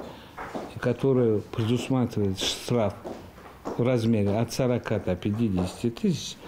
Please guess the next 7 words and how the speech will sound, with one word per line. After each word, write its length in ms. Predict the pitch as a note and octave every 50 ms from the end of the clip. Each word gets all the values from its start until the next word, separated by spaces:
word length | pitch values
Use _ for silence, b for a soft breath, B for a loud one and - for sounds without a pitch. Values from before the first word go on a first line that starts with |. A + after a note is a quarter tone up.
| B B
с 100 | - -
конфискацией 840 | - - B2 A2+ G#2+ - A#2+ G#2+ - - C#3+ C#3 C3+ - - A2 G#2 G2+
оружия. 400 | G2 F2+ F2 E2 E2 E2+ F2 F2+ B B B B B B B -
Если 400 | C3 D#3 D#3+ C#3 - - B2 A#2
эти 280 | A#2+ B2+ B2 A#2 - A2
действия 500 | G#2 G2+ A2 B2+ A#2+ A2 - - A2+ G2+
совершены 720 | - - A#2 A2 A2 G#2 G#2 - A#2 G#2+ G#2+ G#2+ G#2 G2